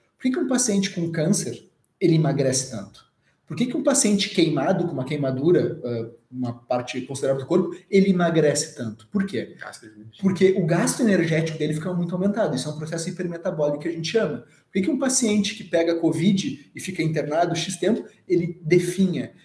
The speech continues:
Speaker 1: E é o processo sarcopênico que a gente chama, que é perder muita massa muscular. O cara não consegue nem respirar direito porque falta músculo pra fazer o diafragma funcionar. Por quê? Porque gera um processo hipermetabólico. O corpo responde usando muita energia.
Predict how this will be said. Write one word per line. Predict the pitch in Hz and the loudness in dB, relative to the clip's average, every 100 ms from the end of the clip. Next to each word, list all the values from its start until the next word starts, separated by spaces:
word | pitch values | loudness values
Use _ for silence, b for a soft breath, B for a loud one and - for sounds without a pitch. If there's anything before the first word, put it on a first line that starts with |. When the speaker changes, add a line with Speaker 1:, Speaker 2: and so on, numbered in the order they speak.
| - | 2
Speaker 1:
E | 160 | 6
é | |
o | 165 | 6
processo | 160 156 160 - | 2 -2 -2 -2
sarcopênico | - 147 - 147 147 143 143 | -2 -2 -4 -6 -4 -4 -6
que | |
a | 135 | -10
gente | 131 | -12
chama, | 131 120 | -8 -8
que | 117 113 | -8 -6
é | 113 B _ | -6 B _
perder | 156 139 147 151 | 0 2 2 2
muita | 147 147 | 0 -4
massa | 131 127 127 | -4 -6 -8
muscular. | 127 131 113 | -8 -8 -8
O | |
cara | 117 | -10
não | 117 | -14
consegue | - 123 | -10 -8
nem | 135 | -8
respirar | 139 - 139 123 135 | -10 -10 -6 -4 -4
direito | 127 139 | -4 -4
porque | - 190 | -4 -4
falta | - 131 214 | -4 -4 0
músculo | 190 - 202 190 | 0 -2 -8 -8
pra | 190 | -10
fazer | 190 | -8
o | 147 | -8
diafragma | 151 - 139 143 135 | -8 -8 -10 -10 -18
funcionar. | 156 - 190 - b b b b | -16 -8 -6 -6 b b b b
Por | - 220 | -2 -2
quê? | - - - - - | 0 0 0 -4 -16
Porque | - - - - - | -14 -6 -6 -6 -2
gera | 190 156 139 | 2 4 2
um | 160 | 2
processo | 208 - 170 202 190 190 208 202 | 0 2 0 2 2 4 6 6
hipermetabólico. | 196 254 262 254 190 - - - | 2 0 2 4 4 0 -8 -12
O | 120 | 2
corpo | 175 170 180 | 4 4 4
responde | 170 165 165 190 254 196 - 165 | 0 0 2 2 2 0 -4 -6
usando | 156 185 190 | 2 4 6
muita | 160 170 170 | 4 2 2
energia. | 180 190 202 214 202 131 | 2 4 4 4 2 -2